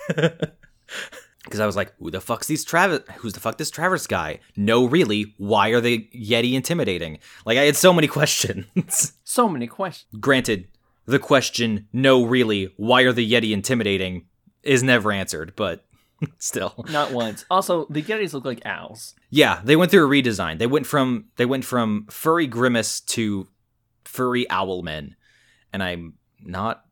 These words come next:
Speaker 1: sure why. I couldn't find anything in trivia that says why they went through a design change.
Speaker 2: Well, I imagine the grimace ones were stupid, so they were like, "Let's make it better," and they ended up making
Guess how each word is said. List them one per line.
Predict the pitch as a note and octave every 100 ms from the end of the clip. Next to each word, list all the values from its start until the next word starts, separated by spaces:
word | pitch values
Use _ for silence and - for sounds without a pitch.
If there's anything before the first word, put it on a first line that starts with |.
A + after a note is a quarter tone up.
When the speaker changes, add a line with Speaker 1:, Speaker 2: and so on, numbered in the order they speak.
| _
Speaker 1:
sure | - - - A2+ G#2+
why. | F2+ F2+ F2+ F2+ G2+ F#3 D#4+ F#4 C#4+ _ _ _ _
I | B3
couldn't | - F3
find | B2+ D#3
anything | D3 C3+ A#2+
in | G#2+
trivia | - C3 G#2 F#2+
that | F#2+
says | - A2 F#2+
why | F#2+ G2 G#2+ G#2+
they | G2
went | F#2+ F#2
through | G2 F#2 E2+ F2 G2 _ _ -
a | -
design | E2 F#3+ G3
change. | - - C#3+ -
Speaker 2:
Well, | D3+ D#3
I | C#3
imagine | C#3+ D#3 C#3 B2+ A#2
the |
grimace | A#2 C#3+ B2 -
ones | A2+ -
were | G#2+
stupid, | - B2+ F2+ F#2+ A2 -
so | - A2+ A2
they | A#2
were |
like, | A#2 A#2 F3+
"Let's | G3
make | D#3 D3
it | C3+
better," | F3 C#3+ G#2 -
and | A#2 A2+ A2+
they | A2+ B2 A#2+
ended | D3+ C#3+
up | C#3+
making | C#3 C#3 C#3 B2+